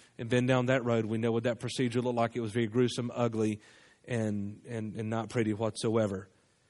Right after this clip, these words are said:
So they hanged Haman on the gallows that he had prepared for Mordecai. Then the wrath of the king abated. Here's a trick question. Are we out of the woods yet?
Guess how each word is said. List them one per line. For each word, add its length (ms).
So 260
they 240
hanged 600
Haman 480
on 160
the 100
gallows 720
that 120
he 160
had 120
prepared 420
for 100
Mordecai. 640
Then 100
the 120
wrath 680
of 80
the 100
king 560
abated. 540
Here's 240
a 60
trick 300
question. 520
Are 140
we 160
out 100
of 60
the 80
woods 240
yet? 220